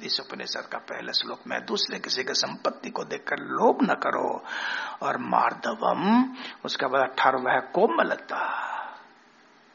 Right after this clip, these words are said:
व्यवहार में कोमलता, वाणी में कोमलता। मुंह खोलो तो मीठी बोली बोलो प्यारे,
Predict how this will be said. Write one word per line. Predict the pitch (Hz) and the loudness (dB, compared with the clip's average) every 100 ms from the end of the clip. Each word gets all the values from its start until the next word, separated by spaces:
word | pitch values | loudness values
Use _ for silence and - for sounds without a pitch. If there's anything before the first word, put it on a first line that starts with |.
| _ - - | _ -14 -2
व्यवहार | 175 180 160 - 233 359 320 | 2 4 4 4 6 4 2
में | 233 | -4
कोमलता, | - - 262 - - - - - - - - - - - - | -4 -6 -4 -2 -2 -4 -6 -4 -4 -8 -12 -14 -12 -12 -12
वाणी | 180 170 226 359 403 | 4 8 8 6 2
में | 254 190 | 0 -4
कोमलता। | 226 - 254 - 233 - - - - - - - | -4 -4 -4 -6 -8 -10 -8 -8 -8 -10 -8 2
मुंह | 220 247 | 6 6
खोलो | - - 185 170 160 | 6 6 6 6 4
तो | - 160 | 0 -2
मीठी | 156 180 233 - - 262 | 0 0 0 -2 -2 0
बोली | 208 151 143 135 147 196 | 0 2 0 0 -2 -2
बोलो | 190 143 147 131 139 220 - | -2 -2 -2 -2 -2 -2 -4
प्यारे, | 220 - - 262 220 - - | -6 -6 -8 -10 -12 -14 -18